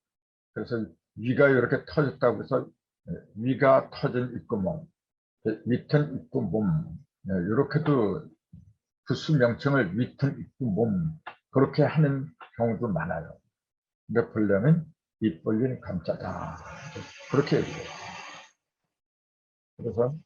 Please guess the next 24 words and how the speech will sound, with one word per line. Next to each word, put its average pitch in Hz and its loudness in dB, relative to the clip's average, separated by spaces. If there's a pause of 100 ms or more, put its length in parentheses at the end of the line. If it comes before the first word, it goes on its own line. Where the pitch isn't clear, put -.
(840)
요거는 117 0 (100)
사람이 120 2
입을 120 0
벌린 117 0
모양이 101 -6
되고 110 -4 (420)
또 135 -2 (300)
짐승을 147 0
잡기 113 -6
위해서 120 0
덫을 147 0
모-, 131 -4
네, 95 -6 (120)
놓은 131 0
모양도 101 -2
되거든요. 92 -6 (600)
짐승이 139 0
여기 123 4
빠지면 123 0
빠져나오지 110 0
못한다. 95 -10 (1600)
그래서 120 -2
요런 131 0
것도, 135 -2